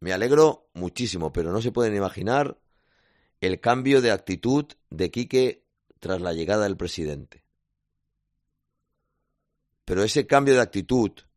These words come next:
hay que verla luego o transmitirla a los jugadores y que los jugadores sean capaces de hacerlo en el campo. Eso sería lo mejor de todo.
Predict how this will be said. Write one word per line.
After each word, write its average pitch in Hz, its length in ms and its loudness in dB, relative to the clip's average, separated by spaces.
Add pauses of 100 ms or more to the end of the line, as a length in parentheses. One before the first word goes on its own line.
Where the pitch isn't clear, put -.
(460)
hay 98 140 -2
que 117 120 0
verla 107 260 2
luego 101 520 0
o 90 120 -4
transmitirla 90 640 -2
a 92 40 0
los 82 120 -4
jugadores 98 520 -2
y 82 60 -8
que 85 80 -8
los 80 120 -6
jugadores 95 420 -2
sean 95 160 -4
capaces 87 420 -6
de 78 80 -8
hacerlo 73 240 -14
en 71 60 -16
el 67 120 -18
campo. - 380 -20 (1500)
Eso 110 220 -6
sería 82 480 -8 (1160)
lo 80 120 -10
mejor 76 280 -12
de 69 100 -12
todo. 65 320 -20